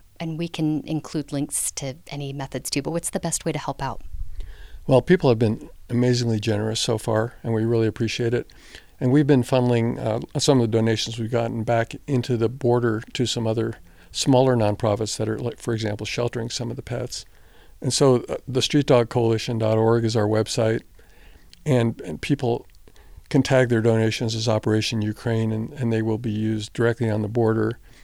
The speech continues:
Speaker 2: Everybody's a volunteer that's working there, so it goes toward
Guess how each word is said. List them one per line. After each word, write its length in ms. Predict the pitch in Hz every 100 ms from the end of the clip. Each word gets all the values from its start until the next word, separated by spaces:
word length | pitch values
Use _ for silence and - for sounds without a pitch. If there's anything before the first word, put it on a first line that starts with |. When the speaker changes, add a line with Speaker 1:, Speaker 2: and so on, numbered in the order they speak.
| - -
Speaker 2:
Everybody's 520 | 135 135 127 120 113
a 40 |
volunteer 480 | 110 104 107 - 113
that's 280 | 117 110 -
working 240 | 113 -
there, 160 | 120 117
so 160 | - 110
it 80 |
goes 200 | 123 110
toward 320 | - 120 107